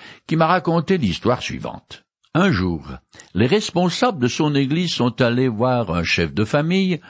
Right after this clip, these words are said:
pour lui annoncer que sa fille de dix-huit ans vivait dans le péché. «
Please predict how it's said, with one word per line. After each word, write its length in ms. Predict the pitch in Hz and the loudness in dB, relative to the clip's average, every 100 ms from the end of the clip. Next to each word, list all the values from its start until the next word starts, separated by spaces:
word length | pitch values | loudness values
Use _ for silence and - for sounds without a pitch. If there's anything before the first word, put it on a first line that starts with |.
| - - - - | -20 -20 -20 -10
pour 160 | - 214 | 0 2
lui 120 | 196 | 4
annoncer 480 | 185 175 175 - 190 | 2 2 2 2 0
que 140 | 120 | 2
sa 200 | 107 107 | 0 0
fille 300 | 101 - 131 | 0 2 2
de 100 | 82 | 2
dix-huit 500 | 82 95 98 80 85 | -2 0 0 0 2
ans 340 | 107 110 117 - | 2 2 0 -4
vivait 640 | - 78 98 107 101 127 | -6 0 2 2 2 2
dans 140 | 95 85 | 2 0
le 120 | 87 | 0
péché. « 480 | - 78 - - | -2 -4 -6 -10